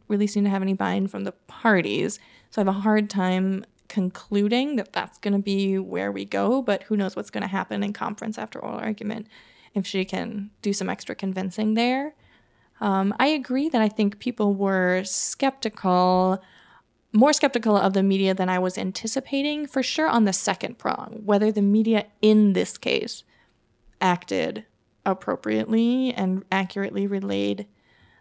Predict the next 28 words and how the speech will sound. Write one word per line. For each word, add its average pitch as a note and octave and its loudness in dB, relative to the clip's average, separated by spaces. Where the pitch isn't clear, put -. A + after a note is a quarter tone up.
the - -2
information G3 0
from G3+ -4
that - -8
press - -10
conference. - -10
Um, G3 -4
but G#3 2
as G#3+ 2
far B3+ 2
as G4+ 0
the G3+ -4
first A3 -2
prong, - -4
I G#3+ -6
think A#3 -2
that's - -8
essentially - -4
an - -8
open G#3 -4
question. - -6
As A3+ -2
long A#3+ 2
as D#4+ -2
they C#4+ -2
can A3 2
find G3+ -2
some G3+ 0